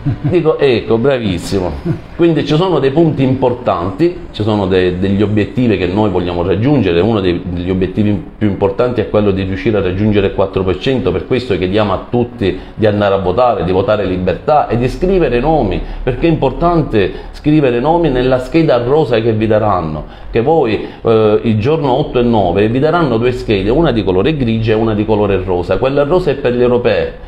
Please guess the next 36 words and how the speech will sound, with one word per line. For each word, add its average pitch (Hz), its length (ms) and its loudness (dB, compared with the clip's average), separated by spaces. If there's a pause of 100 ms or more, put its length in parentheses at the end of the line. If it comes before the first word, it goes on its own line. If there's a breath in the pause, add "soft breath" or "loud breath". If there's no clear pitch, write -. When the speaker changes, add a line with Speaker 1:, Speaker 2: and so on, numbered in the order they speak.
(260 loud breath)
Speaker 1:
Lì 170 200 0
ci 143 120 -2
sarà 117 600 0
Cateno, 139 580 2
mettere 143 440 0
la 135 120 4
X 151 560 0
sul 135 160 0
nostro 143 300 0
simbolo, 127 440 2
libertà, 139 920 0 (240 loud breath)
poi 160 280 2
scrivere 139 500 2
Cateno 107 580 0
De 98 120 2
Luca, 87 680 -2 (140)
poi 151 240 0
scrivere 107 600 2
Giulia 110 280 2
Ferro 92 540 0
e 185 100 2
poi 214 220 2
scrivere 180 440 0
Patrinello. 120 600 0
Questi 165 240 0
sono 147 360 0
i 131 60 -2
candidati 165 500 0
che 160 100 -2
io 147 180 0
porto 120 320 -2
in 165 100 2
provincia 185 440 0
di 123 120 -2
Trapani, 107 260 0
sono 156 360 0